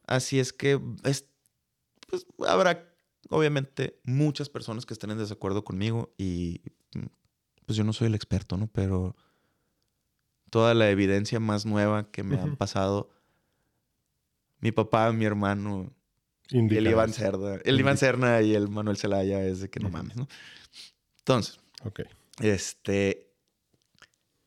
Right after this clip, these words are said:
Speaker 1: ¿qué, qué les proponemos entonces?
Speaker 2: Que vayan con su nutriólogo.
Speaker 1: Que vayan con su nutriólogo, claro que sí. Eh,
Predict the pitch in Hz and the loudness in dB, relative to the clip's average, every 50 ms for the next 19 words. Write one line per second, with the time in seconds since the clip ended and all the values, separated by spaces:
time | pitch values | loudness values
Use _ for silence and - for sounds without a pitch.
0 | _ _ _ _ _ _ _ _ _ - - - _ - 139 127 117 110 - - | _ _ _ _ _ _ _ _ _ -20 -20 -20 _ -4 -2 0 0 0 0 2
1 | 120 120 127 - - 131 113 - - 104 95 98 98 95 87 87 90 - 92 92 | 2 2 2 0 0 0 -2 0 -2 -2 0 0 0 0 0 -2 -4 -4 -6 -6
2 | 95 - 87 85 - 80 - - - - - - _ _ _ _ _ _ _ _ | -4 -4 -6 -4 -4 -6 -6 -6 -8 -10 -10 -14 _ _ _ _ _ _ _ _
3 | _ _ _ _ _ _ _ _ _ _ - 110 101 95 98 117 139 147 - 147 | _ _ _ _ _ _ _ _ _ _ -2 0 0 2 2 0 0 0 0 -2
4 | - - - 113 98 92 - - 139 170 196 185 135 95 92 95 95 101 107 120 | -2 -2 -2 -2 -2 -2 -4 -4 -4 -2 -2 -2 -4 -4 -6 -6 -4 -4 -4 -4
5 | 113 113 117 110 110 - 135 156 151 127 107 - - 90 92 101 - 104 - 147 | -4 -6 -4 -6 -4 -2 -2 -2 -2 -4 -6 -4 -2 -2 0 0 -2 -4 -6 -6
6 | 143 _ _ _ _ _ _ _ - - - _ _ _ _ _ _ _ _ _ | -10 _ _ _ _ _ _ _ -20 -20 -20 _ _ _ _ _ _ _ _ _
7 | _ _ _ _ _ _ _ _ _ _ _ _ _ _ _ _ _ _ - 120 | _ _ _ _ _ _ _ _ _ _ _ _ _ _ _ _ _ _ -4 0
8 | 117 110 101 101 101 98 95 - - | 2 2 4 4 4 4 2 0 -2